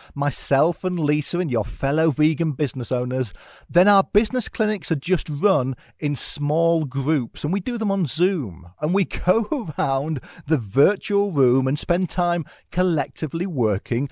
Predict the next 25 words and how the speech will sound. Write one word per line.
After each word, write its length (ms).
on 220
each 340
business 360
together. 580
And 100
if 120
this 260
sounds 440
like 260
something 640
that 120
you 140
would 280
really 380
benefit 560
from, 320
you 80
know, 140
that 140
would 280
really 320
help 400
your 200
vegan 480
business, 560